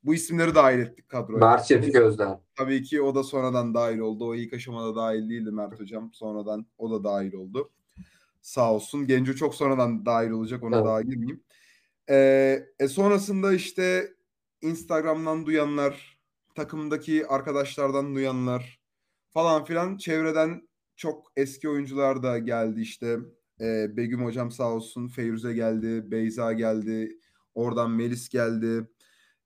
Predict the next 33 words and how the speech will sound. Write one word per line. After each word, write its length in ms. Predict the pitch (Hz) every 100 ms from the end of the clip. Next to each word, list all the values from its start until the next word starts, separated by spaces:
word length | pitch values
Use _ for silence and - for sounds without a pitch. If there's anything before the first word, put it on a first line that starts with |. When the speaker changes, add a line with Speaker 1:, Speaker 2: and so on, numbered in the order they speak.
| -
Speaker 1:
Ee, 320 | 117 113 110 110
sonrasında 420 | 123 120 120 120
Sema 400 | - 123 120 120
geldi 320 | 120 110 113
falan. 260 | 127 127 139
Bir 60 |
sürü, 240 | 139 156 139
bir 60 |
sürü 220 | 135 139
yeni 160 | 139 131
oyuncular 420 | 131 135 127 143
geldi. 300 | 143 127 123
Üniversiteden, 720 | 139 160 175 - 180 180 185 - _ - _ 131
e, 500 | 131 131 131 131 127
bu 120 | 123
sene 240 | 139 151 143
başlayan 340 | 143 - 156
da 80 | 156
bir 60 |
sürü 220 | 147 - 151
yeni 160 | 143
oyuncumuz 440 | 143 143 131 139 127
var. 260 | 120 120 _ _ _ -
Speaker 2:
Evet. 360 | - _ _ _ _ -
Speaker 1:
Onları 360 | 120 143 165 170
da 100 | 147
dahil 240 | 143 135
ettik. 360 | 131 131 - _ _ _ _ -
E, 100 | 151
bir 60 | 214
anda 600 | 180 160 185 202 190 196 - -
ivmeyi 380 | 180 170 151 180
kazanmış 720 | 185 165 151 175 - - -